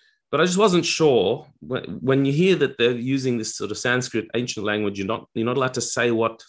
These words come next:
the word is to anybody. It's your per-, personal thing. It just sounded, started sounding a little bit fishy to me.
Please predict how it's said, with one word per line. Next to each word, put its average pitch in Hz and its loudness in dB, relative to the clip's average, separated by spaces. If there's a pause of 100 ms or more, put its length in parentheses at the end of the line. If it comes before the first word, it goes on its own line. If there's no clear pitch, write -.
the 104 -2
word 101 2
is 104 -2
to - -6
anybody. 98 -2
It's - -10
your 117 2
per-, - -2
personal 110 0
thing. 117 -4
It - -8
just - -2
sounded, 160 0
started 135 -4
sounding 120 -4
a 110 -2
little 113 -2
bit 104 -8
fishy 110 -8
to - -6
me. 87 -6